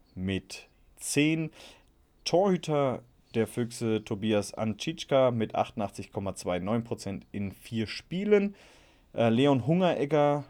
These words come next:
hat ein Dr-, Save Percentage von dreiundneunzig Komma acht fünf in zwei Spielen. Und Nils Felm durfte ebenfalls ein Spiel machen.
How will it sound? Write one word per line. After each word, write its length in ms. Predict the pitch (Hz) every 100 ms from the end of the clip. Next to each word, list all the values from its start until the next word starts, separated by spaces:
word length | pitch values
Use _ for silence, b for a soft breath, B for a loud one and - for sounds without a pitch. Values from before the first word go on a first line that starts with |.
| -
hat 340 | 117 117 -
ein 400 | - - 95 107
Dr-, 340 | 107 73 87
Save 240 | - - 110
Percentage 680 | - 107 - 95 95 90 -
von 260 | 87 85
dreiundneunzig 880 | 87 92 95 95 92 95 90 - -
Komma 280 | - 95 65
acht 200 | 67 -
fünf 280 | 98 95 -
in 140 | 85
zwei 300 | - - 120
Spielen. 440 | 135 - 127 120 120 B B B -
Und 240 | 123 123
Nils 360 | 110 117 120 117
Felm 500 | - - 117 123 120
durfte 300 | 120 101 -
ebenfalls 680 | - 190 196 180 139 131 -
ein 200 | 113 120
Spiel 440 | 120 - 120 117 110
machen. 540 | 107 101 104 101 98